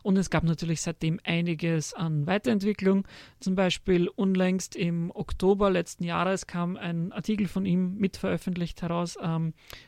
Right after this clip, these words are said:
das, über ein System namens Alpha Tensor, das sich mit effizienter Matrixmultiplikation beschäftigt. Etwas, wovon man eigentlich dachte, dass es in der Mathematik sehr etabliert ist, äh, und sehr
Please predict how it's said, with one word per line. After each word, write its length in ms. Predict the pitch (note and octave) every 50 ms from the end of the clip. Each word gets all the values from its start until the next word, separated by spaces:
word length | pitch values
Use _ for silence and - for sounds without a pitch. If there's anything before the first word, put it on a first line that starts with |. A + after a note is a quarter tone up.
| _ _ _
das, 400 | - F3+ E3+ E3 E3 - - -
über 160 | - - F#3
ein 60 | F#3 E3+
System 360 | E3+ E3 - - F3 E3+ E3
namens 240 | E3+ D#3+ E3 D#3+ -
Alpha 340 | - E3 E3 - - F3+
Tensor, 560 | F3+ - - G3 G#3+ A3+ G#3+ A3 G#3 G#3+ A3 - - - - - - - -
das 180 | - F#3 E3+ -
sich 160 | F#3+ E3+ -
mit 380 | F3+ F3 F3 E3+ F3 - - -
effizienter 580 | - - F3 - G3+ F3+ - F#3 F#3 E3+ - F3
Matrixmultiplikation 1400 | F3 F3 D#3+ E3+ F#3+ - F#3 F#3+ D3+ - - E3+ F3 D#3 - - - F#3+ E3+ - F3+ E3+ - - F3 F3 F3 F3
beschäftigt. 580 | E3+ - - F3+ F3 - - A#3+ A3 - - - - - - - - -
Etwas, 540 | - G3 - - G3 G3 F#3+ E3+ - - -
wovon 340 | F3 E3+ D#3 - - F3 E3+
man 180 | E3+ E3+ E3 D3+
eigentlich 400 | E3 E3 F3 F3 F3+ D#3+ - -
dachte, 280 | E3+ D3+ - - - E3
dass 240 | F3 E3+ - - -
es 40 | E3
in 80 | D#3+
der 100 | D#3+ E3
Mathematik 840 | D#3+ D#3+ D3+ D3 - - - - E3 E3 E3 D#3+ - - F3 D#3+ -
sehr 500 | - - - F3 E3+ E3 E3 E3 - -
etabliert 680 | F#3+ - - F3+ D3 - F3+ F3+ F3+ G3+ B3 B3+ G#3+ -
ist, 500 | G#3 A#3 A3 A3+ A#3 G3 - - - - -
äh, 280 | - F3+ F3 E3+ F3 E3+
und 300 | E3 E3 F3+ E3+ E3+ E3
sehr 520 | - - F#3 F3 E3+ E3+ E3+ E3+ E3 E3+